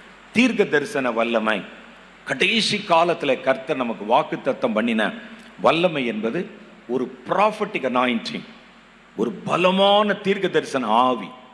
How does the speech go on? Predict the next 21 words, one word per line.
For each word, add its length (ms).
"இந்த 180
ஆவியை 360
கொடுப்பேன்" 440
என்று 160
சொல்லுகிறார். 640
நம்ம 260
பொத்தாம் 480
பொதுவாய் 380
நம்ம 260
பைபிளை 260
படிச்சு 360
பார்க்கும்போது 680
தீர்க்க 320
தரிசிகளுடைய 760
வேலை 560
உரைப்பது 640
மாத்திரம்தான் 720
என்று 180
நம்ம 200
நினைத்து 360
கொண்டிருக்கிறோம். 640